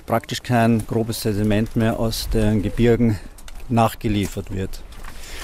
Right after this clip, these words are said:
Das heißt, dem Fluss fehlt hier an der oberen Donau fehlt das Sediment. Das heißt, das Sediment wird nur abtransportiert, aber es wird keines mehr, äh, zu-, natürlich zu-, zugeführt. Das führt zur Eintiefung,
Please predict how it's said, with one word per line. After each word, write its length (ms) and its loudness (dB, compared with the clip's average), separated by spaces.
Das 180 0
heißt, 240 2
dem 100 2
Fluss 400 2
fehlt 720 0
hier 380 4
an 60 0
der 80 2
oberen 360 4
Donau 300 4
fehlt 360 0
das 180 -2
Sediment. 600 2
Das 160 -2
heißt, 180 0
das 140 0
Sediment 360 4
wird 160 2
nur 280 4
abtransportiert, 1000 4
aber 140 4
es 140 2
wird 180 2
keines 540 2
mehr, 260 4
äh, 360 6
zu-, 200 2
natürlich 580 4
zu-, 260 6
zugeführt. 600 6
Das 100 2
führt 300 6
zur 300 6
Eintiefung, 720 8